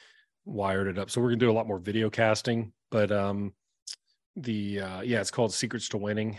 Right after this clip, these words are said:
Um, I've got a new thing coming called the, uh, Mental Game Live, which is a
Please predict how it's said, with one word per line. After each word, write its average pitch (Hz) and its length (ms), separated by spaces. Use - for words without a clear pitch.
Um, 110 220
I've 123 100
got 151 140
a 143 40
new 143 120
thing 139 320
coming 120 340
called 110 320
the, 104 280
uh, 98 60
Mental 107 300
Game 104 220
Live, 98 480
which 101 200
is 101 160
a 92 240